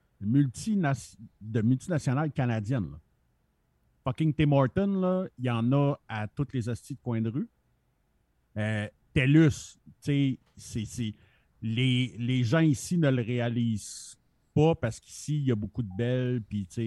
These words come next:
sais, de Rogers, puis tout, là, mais dans l'ouest du pays, puis dans l'est, telus est très, très, très, très, très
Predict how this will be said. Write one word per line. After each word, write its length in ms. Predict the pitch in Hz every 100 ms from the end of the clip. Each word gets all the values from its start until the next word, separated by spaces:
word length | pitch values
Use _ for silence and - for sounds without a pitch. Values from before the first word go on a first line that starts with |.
| 113
sais, 40 | 113
de 120 | 104
Rogers, 400 | 98 101 104 123 -
puis 80 | -
tout, 120 | 196
là, 120 | 175
mais 180 | 139 107 _ _ _ _
dans 360 | 98 139 143 139
l'ouest 540 | 127 123 120 151 175 123
du 60 | -
pays, 320 | 120 113 160
puis 160 | 170 107
dans 380 | 101 113 113 110
l'est, 640 | 113 110 104 135 - - - - _ _ _ _ _ -
telus 380 | 110 156 -
est 100 | 104 - -
très, 280 | - 143
très, 280 | 135 - 113
très, 260 | - - 113
très, 260 | - -
très 340 | 101 - -